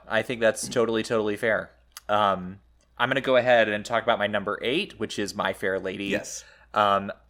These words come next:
Speaker 1: I have the same issue with the ending that you do, um, which, of course, I, has been something that's been hotly debated in culture for a long time and has been interpreted differently on the stage. Um, but, uh, I,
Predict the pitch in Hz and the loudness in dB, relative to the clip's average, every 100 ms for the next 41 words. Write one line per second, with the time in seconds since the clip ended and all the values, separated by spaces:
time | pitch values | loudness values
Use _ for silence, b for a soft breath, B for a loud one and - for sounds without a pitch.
0 | - 107 113 123 120 117 110 - - 110 | 6 6 6 6 6 6 2 -10 -8 -4
1 | 107 139 123 117 98 104 - 104 98 101 | -2 -2 -4 -6 -6 -6 -4 -4 -4 -6
2 | 107 98 101 104 98 98 95 92 104 92 | -4 -4 0 0 0 -4 -10 -4 0 2
3 | 90 110 120 117 110 98 95 127 b b | 0 -6 -6 -4 -4 -2 -2 -6 b b
4 | b b - 104 95 90 95 - 117 113 | b b 0 2 2 0 -8 -14 -6 -4
5 | 120 - 127 117 123 110 - - 117 113 | -4 0 2 2 2 -2 -4 -8 -2 0
6 | 127 113 120 98 104 101 95 - 110 104 | 0 -2 -2 0 0 0 -4 -2 -4 0
7 | 131 - 120 113 98 110 101 104 101 107 | 2 2 0 -2 0 2 0 -6 -2 -2
8 | 104 113 101 107 101 104 92 107 - 101 | -2 -2 -4 0 0 0 -4 -8 -8 -6
9 | 90 101 143 b b b - 101 98 104 | -6 -8 -12 b b b 0 0 2 0
10 | - 104 101 - 113 113 104 90 101 - | 0 -4 -4 -2 -4 -2 -4 -2 -4 -4
11 | 90 101 98 90 95 - 95 98 120 - | -6 -4 -4 -4 -6 -8 -6 -6 -8 -12
12 | - b b b - 110 107 95 95 87 | -20 b b b -2 2 2 2 -4 -12
13 | - 101 120 110 104 - - 110 104 101 | -14 -2 4 6 6 0 -4 4 6 6
14 | - 120 131 143 | 4 4 6 4